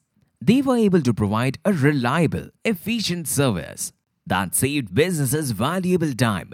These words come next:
and resources. But they didn't stop there. Off Business knew that to truly serve S M Es, they needed to address the financing issue. This is where their innovative partnership model with banks came into play.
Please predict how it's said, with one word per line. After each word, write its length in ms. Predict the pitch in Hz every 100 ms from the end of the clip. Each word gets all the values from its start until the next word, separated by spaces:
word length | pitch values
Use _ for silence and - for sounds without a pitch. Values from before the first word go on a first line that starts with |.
| -
and 280 | 196 240
resources. 1080 | 123 143 120 - 98 82 92 71 50 - - _ _ -
But 240 | 98 90
they 200 | 131 135
didn't 360 | 113 - 160 156
stop 380 | - 165 143 107
there. 240 | 110 76 - _ -
Off 260 | 233 262
Business 500 | 175 208 175 180 -
knew 400 | 107 110 78 - - _
that 280 | - 117 113
to 100 | 117
truly 580 | 104 - 131 156 151 151
serve 400 | 110 143 147 135 175
S 220 | 196 170
M 140 | 139
Es, 460 | 95 - 57 - - _ _ -
they 220 | 226 269
needed 340 | 254 208 202
to 120 | 170 147
address 420 | 107 139 156 -
the 140 | 226
financing 800 | 196 196 214 170 208 202 110 98
issue. 380 | 104 - 76 - _ _ _
This 380 | - 175 262 -
is 180 | 262 165
where 220 | 170 185
their 260 | 160 143 131
innovative 400 | 123 110 104 85
partnership 520 | 113 110 104 107 87
model 360 | 123 160 165
with 320 | 151 196 156 101
banks 540 | 143 147 - - -
came 320 | - 247 233
into 260 | 170 131 113
play. 440 | 92 107 73 -